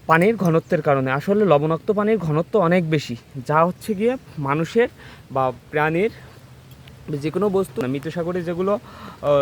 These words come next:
রাখা হয় বা ই হয়, তার তুলনায় ল-, পানির ঘনত্ব বেশি থাকে। এর জন্য পানির ঘনত্ব যেহেতু বেশি থাকে, এর ফলে কি ওর উপর ভেসে থাকার স-, ক্ষমতা বেশি থাকে। একে বলা হয় সাধারণত প্লাবতা।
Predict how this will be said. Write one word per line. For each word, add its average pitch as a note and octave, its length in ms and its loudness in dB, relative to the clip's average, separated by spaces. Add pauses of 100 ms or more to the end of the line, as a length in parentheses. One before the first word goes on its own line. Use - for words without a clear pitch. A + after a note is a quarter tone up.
রাখা D3 260 -2
হয় G#3 200 -2
বা G3 200 0 (120)
ই D#3 120 -6
হয়, F#3+ 220 -2 (260)
তার D3 200 -2
তুলনায় F#3+ 360 -6
ল-, D#3+ 160 2 (240)
পানির C#3+ 240 -4
ঘনত্ব D3 360 -4
বেশি D3 200 -6
থাকে। B2+ 240 -8
এর B2 60 -6 (100)
জন্য D#3+ 200 -6
পানির C#3+ 220 -2
ঘনত্ব D3+ 340 -6
যেহেতু F3+ 260 -6
বেশি E3 220 -8
থাকে, F#3+ 240 -8
এর D#3+ 200 -2
ফলে D#3+ 180 -4
কি E3+ 200 -6 (320)
ওর D3+ 80 -2
উপর F3+ 200 0
ভেসে D#3 260 -4
থাকার F3+ 240 -4
স-, - 100 -16 (320)
ক্ষমতা G3 320 -4
বেশি E3 180 -6
থাকে। C#3+ 220 -4
একে D3+ 120 -8
বলা F3+ 200 0
হয় F#3+ 120 -2 (100)
সাধারণত F#3 320 -4
প্লাবতা। C#3 580 -2